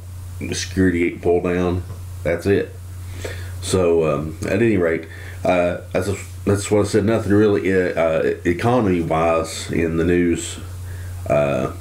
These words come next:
this morning, and I'm talking about alternative news, uh, except for, uh, you know, the Dow Jones, how it closed, and the people, you know, uh, panicking over that, and it's, it's,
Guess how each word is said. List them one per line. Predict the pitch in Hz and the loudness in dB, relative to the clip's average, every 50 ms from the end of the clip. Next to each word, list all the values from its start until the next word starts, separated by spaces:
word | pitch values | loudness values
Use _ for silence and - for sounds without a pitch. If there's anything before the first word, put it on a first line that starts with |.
| - - - - - - - - - - - - - - - - - | -14 -14 -14 -14 -12 -12 -12 -10 -10 -10 -10 -10 -10 -10 -10 -8 -2
this | - 85 87 - - | 0 0 0 2 2
morning, | 101 101 101 95 85 78 78 78 71 | 4 4 4 4 2 2 0 0 0
and | 67 | 0
I'm | 78 78 76 76 | 0 0 0 0
talking | - 80 80 80 80 - 82 80 | 0 0 0 0 0 -2 -2 0
about | 80 82 80 80 76 - | 2 2 2 2 2 2
alternative | 82 87 87 - 92 82 76 71 71 67 - - | 0 0 -2 -2 -2 -2 0 0 0 -2 -2 0
news, | 67 65 62 64 65 - - - - - - - - - - - - - - - - - | 0 0 0 0 -2 -2 -4 -8 -10 -10 -10 -12 -10 -10 -10 -10 -10 -10 -10 -6 -4 0
uh, | 69 71 69 67 67 64 64 65 64 - - - - - - - - - - - - - - - - - - - - - - - - - - - - - - - - - - - - - - - - - - - - | 0 2 2 2 0 0 -2 -2 -4 -6 -8 -12 -14 -12 -12 -12 -12 -12 -12 -12 -10 -10 -10 -10 -10 -10 -10 -10 -10 -10 -10 -10 -10 -10 -10 -10 -10 -10 -10 -10 -10 -10 -10 -8 -8 -8 -8 -8 -8 -8 -8 -6 -4
except | - - - - - 95 85 80 - - - | -6 -6 -4 -2 0 2 2 2 0 -4 -6
for, | - 78 73 76 73 73 71 73 | -2 0 2 2 2 2 2 2
uh, | 71 69 69 | 2 0 0
you | 69 73 73 | 0 0 0
know, | 71 69 69 69 | 0 0 0 0
the | 69 71 | -2 0
Dow | 71 78 76 76 | 0 0 0 0
Jones, | 73 73 78 76 76 76 73 | 0 0 0 0 0 0 0
how | 78 78 78 78 | 0 0 0 2
it | 78 - - | 0 -2 -2
closed, | - - 78 78 78 76 76 76 78 73 - | 0 0 2 2 4 4 2 2 2 0 0
and | 73 69 69 67 69 | 0 0 0 0 0
the | 65 - | -2 -4
people, | - - 76 71 - - 71 - - - | -2 -2 -2 -2 -2 -2 -4 -4 -6 -6
you | - 69 | -4 -2
know, | 67 - 139 - - - - - - - - - - - - - - - - - - - | -2 -2 -2 -4 -6 -8 -10 -12 -10 -10 -10 -10 -10 -10 -10 -10 -10 -10 -10 -10 -6 -4
uh, | - 113 - 120 120 - - - - - - - - | -2 -2 -2 -2 -2 -4 -8 -10 -10 -12 -10 -10 -8
panicking | - 85 82 80 78 78 - 80 | -4 -4 -2 -2 -2 -2 -2 -2
over | 80 76 78 73 71 73 69 - - - - - - - - | -2 0 0 0 0 -2 -2 -4 -8 -12 -12 -12 -12 -8 -4
that, | 71 - 82 73 69 71 - - | 0 0 0 0 0 -4 -4 -4
and | 64 | -4
it's, | 67 71 - - - - | -4 -4 -4 -6 -6 -2
it's, | - 78 76 - - - - | -2 -2 -2 -2 -6 -10 -10